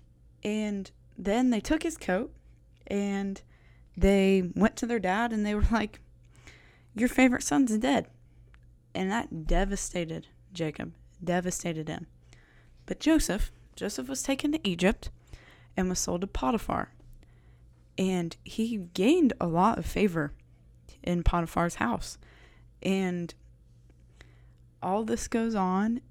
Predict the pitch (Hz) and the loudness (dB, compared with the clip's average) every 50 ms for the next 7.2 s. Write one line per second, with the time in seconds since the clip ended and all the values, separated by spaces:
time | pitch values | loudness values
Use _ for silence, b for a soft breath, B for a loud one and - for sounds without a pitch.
0 | - - - 185 185 180 175 190 214 233 247 254 247 240 - - 185 190 185 180 | -10 -6 -4 -4 -2 -2 0 2 2 2 2 2 2 0 0 0 -2 -2 -2 -2
1 | 180 180 - - 180 175 175 170 165 - - 180 180 175 - - 180 175 170 160 | -4 -4 0 0 0 0 2 4 4 4 4 4 -2 -2 -4 -2 -2 -2 -2 -4
2 | 165 170 175 185 202 202 185 180 175 - - - - 185 170 - - 165 160 160 | -4 -4 0 0 2 2 2 0 -2 -4 -8 -10 -8 -8 -8 -8 -6 -6 -6 -6
3 | 160 160 - - - - - - - - - - - - - - - _ - - | -6 -8 -14 -20 -20 -20 -20 -20 -20 -20 -20 -20 -20 -20 -20 -20 -20 _ -20 -20
4 | - - - - - - 277 269 262 220 180 175 180 180 180 202 - - - - | -10 2 6 8 8 10 12 10 10 10 10 8 6 6 4 2 -2 -14 -18 -18
5 | _ - - - - 165 165 147 - - - - - B B B B B B B | _ -18 -12 -4 0 0 2 2 0 -4 -8 -12 -20 B B B B B B B
6 | B B B B B B B B B B B B B B - - 185 180 170 131 | B B B B B B B B B B B B B B -2 4 6 6 6 6
7 | 90 - - - | 4 2 0 -4